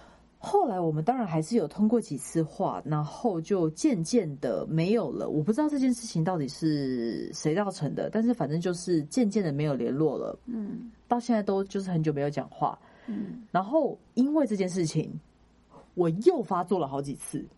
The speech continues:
Speaker 2: 因为他，因为失去联络了，就是有种失恋的感觉。
Speaker 1: 对，对，对，对，对。
Speaker 2: 所以变得很痛苦。
Speaker 1: 对，对，对，对，对。
Speaker 2: 嗯，嗯，嗯。
Speaker 1: 我又发作了好几次。当然我女朋友不是白痴，这好几次她都看在眼里。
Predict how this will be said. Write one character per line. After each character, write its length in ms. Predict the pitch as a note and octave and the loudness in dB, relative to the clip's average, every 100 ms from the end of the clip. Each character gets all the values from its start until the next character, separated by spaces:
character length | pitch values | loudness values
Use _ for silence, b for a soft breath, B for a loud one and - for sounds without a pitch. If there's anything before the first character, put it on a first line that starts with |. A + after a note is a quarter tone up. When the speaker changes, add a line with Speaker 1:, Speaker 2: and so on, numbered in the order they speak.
| - | -10
Speaker 2:
因 140 | D4+ | -2
为 140 | D4+ D#4 | 0 0
他， 280 | D4+ D4+ D4 | 0 -4 -4
因 180 | D4+ E4 | 0 2
为 100 | D#4 | 2
失 220 | D#4 C#4 | 0 -6
去 180 | D4+ B3+ | -2 0
联 200 | F#3+ F#3+ | 0 0
络 200 | A#3 G3 | 2 0
了， 80 | |
就 80 | G3 | 0
是 80 | B3+ | 0
有 100 | A3+ | 0
种 120 | F#3+ F3 | 0 -8
失 320 | - - A#3 | -8 -6 -2
恋 220 | B3+ G#3+ | 0 0
的 80 | E3 | -2
感 180 | - - | -8 -10
觉。 180 | - - - | -14 -6 0
Speaker 1:
对， 160 | E4+ | 2
对， 160 | D#4+ D4+ | 4 2
对， 100 | C#4 | 2
对， 20 | |
对。 80 | C4 | 2
Speaker 2:
所 60 | |
以 80 | A3+ | 2
变 140 | A3 F3 | 2 0
得 80 | |
很 100 | F#3+ E3+ | -4 -6
痛 280 | C4 G#3+ | -2 -2
苦。 300 | - - - - | -4 -10 -10 -2
Speaker 1:
对， 120 | G3 | 0
对， 160 | F#3+ F#3 | 2 2
对， 140 | F3+ | 4
对， 100 | E3+ | 2
对。 160 | E3 D#3+ | 2 0
Speaker 2:
嗯， 100 | D#3+ | -2
嗯， 60 | E3+ F3 | -8 -6
嗯。 80 | D#3 | 0
Speaker 1:
我 100 | F3 | 2
又 160 | C#4 | 2
发 160 | B3+ G#3 | 2 0
作 140 | G#3+ | 0
了 80 | D3 | 0
好 120 | C#3 | -2
几 160 | D3+ C3+ | -4 -6
次。 320 | - E3 C3 - - _ | -4 -2 -2 -6 -20 _
当 180 | D#4+ F#4 | 2 2
然 160 | C4 | 2
我 120 | G3+ A3+ | 4 4
女 100 | F#3 | 2
朋 140 | E3+ | 0
友 80 | D3+ | -2
不 100 | D3+ | -2
是 60 | |
白 240 | D#3 C3 B2+ | -4 -4 -4
痴， 420 | - - C#3+ C#3 - _ - - - | -6 -4 -2 -4 -8 _ -20 -20 -6
这 260 | - E4+ | 0 2
好 260 | F3 F3 F3 | 0 -2 -2
几 140 | E3+ | -2
次 140 | C#3+ F3 | -2 -2
她 180 | F3 | 0
都 100 | F3+ | -2
看 200 | F#3 G3+ | -2 0
在 100 | F3 | 0
眼 260 | D#3+ C#3+ C#3+ | 0 0 -2
里。 160 | D#3 | -4